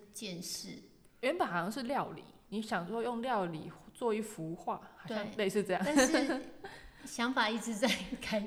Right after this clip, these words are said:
Speaker 1: 变，
Speaker 2: <laughs> 没关系。
Speaker 1: 变来变去。
Speaker 2: 嗯。
Speaker 1: 然后我就约他嘛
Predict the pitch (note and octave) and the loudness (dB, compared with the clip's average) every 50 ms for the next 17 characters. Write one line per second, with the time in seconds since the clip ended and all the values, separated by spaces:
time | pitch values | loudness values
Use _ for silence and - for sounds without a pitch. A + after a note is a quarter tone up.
0 | - - - - - C4+ C4+ - E4 D#4+ - A#3+ A#3+ - G3+ - C4 A3+ A3+ - | -4 -10 -6 0 2 2 4 4 4 2 2 0 -2 -2 0 4 4 4 6 6
1 | - A3+ G3 G#3+ G3 - F#3+ E3+ G3 G3 E4 D#4 D#4 C4 A#3+ A#3 A#3+ B3 C#4+ C#4 | 6 6 6 6 4 0 0 0 2 4 6 6 6 6 6 4 4 4 4 4
2 | B3 A#3+ A#3+ - - - C4 A#3+ A3 A3 - - - - - - A3 G3+ F#3 - | 4 4 2 -2 -2 -2 -2 -2 -2 -4 -8 -12 -14 -12 -8 -4 -4 -2 0 0
3 | F3+ - F4 E4+ C#4 A3+ G#3+ C4+ C#4+ C#4+ C#4 - - - - - - - - - | 0 2 4 4 4 4 4 6 6 6 6 4 0 -6 -10 -16 -18 -18 -18 -18
4 | - - - - - - - B3+ B3+ C4 C4 B3+ B3+ B3+ B3+ B3+ B3 A#3+ B3+ B3+ | -18 -18 -18 -20 -18 -14 -8 -4 -2 2 4 4 6 4 4 2 0 -4 -6 -4
5 | B3 A#3+ A3+ A3 A3 A3+ A3 G3+ F#3 D#3+ - | -2 0 0 0 0 0 0 -2 -2 -2 -4